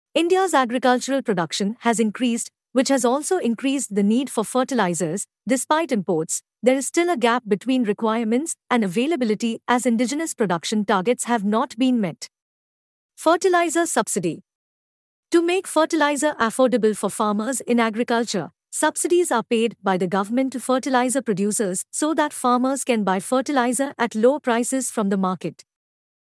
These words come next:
The difference between the cost of producing or importing fertilizer and the actual amount paid by farmers is borne by the government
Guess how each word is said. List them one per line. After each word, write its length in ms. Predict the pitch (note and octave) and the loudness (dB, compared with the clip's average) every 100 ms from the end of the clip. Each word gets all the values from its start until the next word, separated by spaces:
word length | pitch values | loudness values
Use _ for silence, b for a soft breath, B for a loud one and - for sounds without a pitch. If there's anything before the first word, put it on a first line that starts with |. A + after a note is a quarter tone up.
| _ | _
The 120 | A#3 | 0
difference 460 | A3+ D#4+ - G4 G4 | 2 0 0 -2 2
between 340 | A#3+ - C#4+ | 0 0 0
the 100 | C#4+ | 0
cost 320 | A#3+ G#3+ G#3+ A#3 | 2 2 0 -2
of 120 | F3+ | 0
producing 520 | G#3 F#3 G3 A#3+ A#3+ - | 0 2 0 0 -2 2
or 140 | B3 | 4
importing 460 | A#3+ A3 B3+ E4 D#4 | 4 4 2 2 -2
fertilizer 720 | C4 C4 D4 C#4+ C#4 G3 D3+ _ | 0 0 0 -2 0 -2 -4 _
and 140 | - B3 | 0 4
the 80 | B3 | 4
actual 380 | A#3+ - D#4 | 0 -2 0
amount 380 | D4+ A#3 A#3+ A#3 | 2 2 2 0
paid 240 | A#3+ A3+ F#3 | 0 0 0
by 140 | F#3+ | -2
farmers 520 | - A3 A3+ B3 C4+ | 0 0 2 0 0
is 200 | - F#3 | -2 -2
borne 280 | D#3+ G#3+ A#3+ | 0 2 2
by 140 | G3+ | 0
the 100 | F3 | 0
government 500 | F3 F#3 F3 A3 B3+ | 0 0 2 0 0